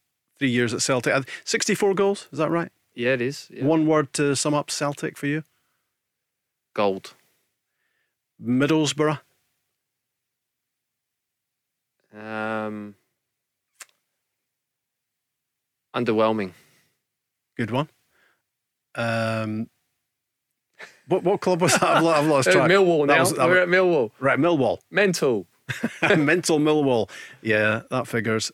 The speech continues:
Speaker 1: Uh, second spell, Motherwell.
Speaker 2: Satisfying.
Speaker 1: Uh, a season at Dundee United?
Speaker 2: Unsatisfying.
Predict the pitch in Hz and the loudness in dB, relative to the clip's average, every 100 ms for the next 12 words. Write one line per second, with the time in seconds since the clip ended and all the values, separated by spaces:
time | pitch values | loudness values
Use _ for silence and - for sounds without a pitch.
0 | - 131 127 120 175 170 147 165 151 151 | -2 2 2 2 0 0 0 0 2 2
1 | 135 104 - _ _ _ _ _ _ _ | 0 -2 -6 _ _ _ _ _ _ _
2 | _ _ _ _ _ 127 117 110 110 92 | _ _ _ _ _ 0 0 0 0 0
3 | 87 _ _ _ _ _ _ _ _ _ | -2 _ _ _ _ _ _ _ _ _
4 | _ _ 117 120 120 120 120 113 - _ | _ _ 0 2 2 0 -2 -6 -14 _
5 | - 131 170 156 151 135 165 165 160 165 | -4 0 0 2 0 2 0 2 2 2
6 | 175 214 202 _ _ _ _ _ _ _ | 0 -4 -6 _ _ _ _ _ _ _
7 | _ _ _ _ _ 123 120 117 101 - | _ _ _ _ _ -4 0 0 0 -4
8 | 92 87 | -4 -4